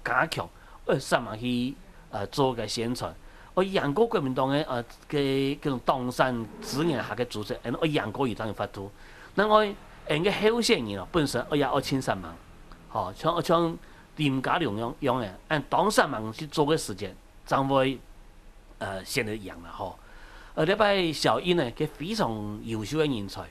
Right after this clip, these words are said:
其实客家人的立场呢，人家非常感谢吼，民进党推出安好人才，因客家人的感觉越好越啦。安好人才也拄拄客家人。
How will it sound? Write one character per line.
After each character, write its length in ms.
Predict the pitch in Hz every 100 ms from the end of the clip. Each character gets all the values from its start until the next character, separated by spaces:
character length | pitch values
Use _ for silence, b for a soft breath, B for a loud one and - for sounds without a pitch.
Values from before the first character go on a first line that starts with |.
| - B B
其 160 | - 160
实 80 | 151
客 320 | 170 170 208
家 120 | 156
人 100 | 185
的 120 | 151
立 100 | 156
场 260 | 175 - 101
呢， 100 | 104 -
人 100 | 131
家 140 | 160
非 180 | 160 156
常 160 | 147 104
感 180 | 120 107
谢 100 | 123
吼， 240 | 113 110
民 240 | 95 113 117
进 140 | 175
党 180 | 170 127
推 140 | - 127
出 100 | -
安 140 | - 131
好 160 | 131
人 240 | 143 120 92
才， 180 | 98 - B B B -
因 140 | 165
客 140 | 160 202
家 140 | 180
人 120 | 175
的 120 | 135
感 180 | 147 151
觉 160 | 143 143
越 120 | 175
好 180 | 160 127
越 180 | 110 117
啦。 180 | 110 90 - B B B -
安 120 | 214
好 140 | 196 240
人 180 | 226 151
才 140 | 135
也 100 | 139
拄 140 | 151
拄 180 | 127 127
客 140 | 127 -
家 120 | 92
人。 200 | 104 92